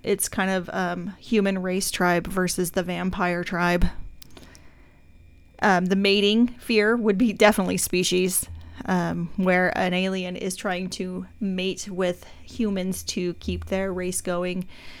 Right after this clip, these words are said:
Um, could be also an allegory for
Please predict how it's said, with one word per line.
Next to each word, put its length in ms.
Um, 520
could 180
be 140
also 300
an 100
allegory 600
for 360